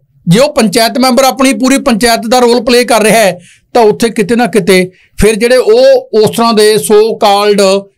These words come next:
negativity ਵਾਲੇ heads ਵੀ ਨੇ, ਉਹਨਾਂ ਦੇ ਲਈ ਵੀ ਉਹ ਕਿਤੇ ਨਾ ਕਿਤੇ, ਕਿਤੇ ਨਾ ਕਿਤੇ ਕੁਛ ਨਾ ਕੁਛ ਵਧੀਆ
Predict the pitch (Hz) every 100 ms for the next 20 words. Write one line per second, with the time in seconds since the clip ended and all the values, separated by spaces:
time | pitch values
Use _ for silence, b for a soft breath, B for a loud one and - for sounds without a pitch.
0 | - 156 175 196 202 208 190 233 220 202
1 | 208 220 - 180 185 175 214 240 226 175
2 | 170 _ _ _ 180 190 254 269 240 226
3 | 226 226 233 220 226 214 202 202 196 196
4 | 196 196 180 185 180 180 185 180 175 180
5 | 170 175 170 151 175 196